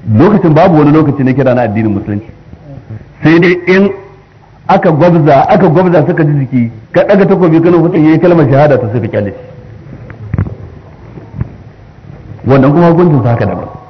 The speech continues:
Amma in kun kune ko kai hari to shine za ku bi wancan tsari guda uku. Wannan iya cewa an ce tsari uku amma ƙarshe ya ga guda hudu.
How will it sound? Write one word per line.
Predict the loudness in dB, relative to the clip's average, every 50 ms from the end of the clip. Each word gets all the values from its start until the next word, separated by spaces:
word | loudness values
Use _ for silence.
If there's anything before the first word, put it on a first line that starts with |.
| -20 -16 -2
Amma | 0 0 2 2 2 2 2 2
in | 0 0
kun | 2 0 0 2
kune | 2 2 2 2
ko | 2 0 0 2
kai | 2 2
hari | 2 2 2 2
to | 0 0 -2 0
shine | 0 2 2
za | 2 0
ku | 0 0
bi | -2
wancan | -2 -2 -2 -2 -2
tsari | 0 0 0 2 2
guda | 0 0 0 0
uku. | -2 -4 -6 -12 -18 -20 -20 -20 -20 -20 -20 -20 -20 -20 -8 -2
Wannan | 0 2 4 4 4 4 4 4
iya | 4 2 2
cewa | 2 2 2 4 4 2 2
an | 2 2 2
ce | 2 2 2
tsari | 2 2 2 4 2 2
uku | 2 2 0
amma | 0 2 2 2 0 2
ƙarshe | 2 0 0 2 2
ya | 2 2
ga | 2 2
guda | 2 2 2 2 0
hudu. | 0 0 -2 -2 -4